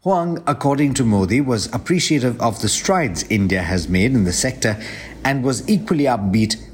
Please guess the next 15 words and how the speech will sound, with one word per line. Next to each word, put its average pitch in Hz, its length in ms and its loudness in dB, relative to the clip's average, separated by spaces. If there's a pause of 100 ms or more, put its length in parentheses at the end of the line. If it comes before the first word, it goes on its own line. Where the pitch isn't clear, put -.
about 107 340 0
the 107 80 0
talented 131 580 0
youth 95 540 0
of 104 220 -2
India. 95 360 2 (680)
Nvidia 165 500 4
has 135 220 -2
been 135 420 0
the 131 80 0
poster 180 400 0
child 107 400 0
of 92 80 -2
stocks - 720 -2
that - 440 -4